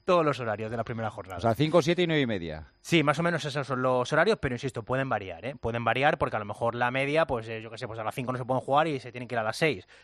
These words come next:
Speaker 1: A me-, a lo mejor en vez de las nueve y media, pues son a las diez algunos.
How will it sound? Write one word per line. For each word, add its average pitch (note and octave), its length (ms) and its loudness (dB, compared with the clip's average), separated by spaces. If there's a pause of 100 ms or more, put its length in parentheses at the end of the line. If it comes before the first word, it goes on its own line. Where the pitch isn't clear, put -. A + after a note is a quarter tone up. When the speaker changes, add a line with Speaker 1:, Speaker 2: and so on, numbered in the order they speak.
(140)
Speaker 1:
A A2 80 0
me-, A2+ 120 -6
a G#2 200 -10
lo G#2+ 60 -12
mejor C3 180 -2
en C#3 100 -2
vez C#3+ 80 -2
de C#3+ 60 4
las C#3+ 100 2
nueve D3 160 2
y D3 60 0
media, D#3 240 4
pues D#3 120 -4
son B2+ 120 -2
a B2+ 40 0
las A#2 140 0
diez D#3 240 2
algunos. B2 500 2